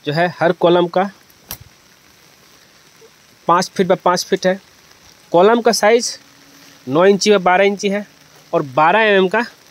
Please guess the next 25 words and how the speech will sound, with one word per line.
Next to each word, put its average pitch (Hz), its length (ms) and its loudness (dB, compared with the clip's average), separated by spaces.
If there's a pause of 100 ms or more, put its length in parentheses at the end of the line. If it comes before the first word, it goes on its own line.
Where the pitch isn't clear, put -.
(240)
छः 202 180 0
piece 208 220 -6
सरिया 165 280 0
इस्तेमाल 123 420 -6
हुआ। 110 180 -10 (920)
अब 180 140 0
ये 175 300 4
जो 254 100 0
स-, - 260 -6 (640)
हम 185 120 -2
जो 202 80 0
size 208 400 0
और 220 60 2
सरिया 196 380 2
बताए 180 460 0
हैं, 127 360 -4 (1080)
ये 160 100 2
कितना 202 360 -2
के 220 140 -2
लिए 226 200 2
है 220 60 2
भाई? 240 180 2 (1300)
दो 196 320 4
मंजिल 208 440 0
का 240 220 -2